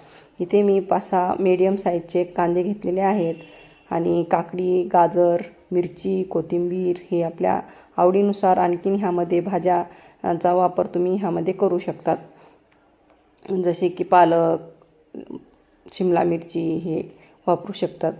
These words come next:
तर, अ, आपण हे रव्याच-, रव्यापासून हा पदार्थ बनवत आहे. तर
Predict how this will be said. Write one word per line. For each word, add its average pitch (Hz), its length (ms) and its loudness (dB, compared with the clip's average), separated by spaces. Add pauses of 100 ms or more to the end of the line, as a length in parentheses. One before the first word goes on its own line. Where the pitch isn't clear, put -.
(640)
तर, 170 180 -2
अ, 185 240 0 (380)
आपण 196 320 -2 (280)
हे 190 200 0
रव्याच-, 185 520 2 (100)
रव्यापासून 190 640 2
हा 220 100 -2
पदार्थ 175 420 -4
बनवत 170 360 -4
आहे. 202 240 -2
तर 170 380 -4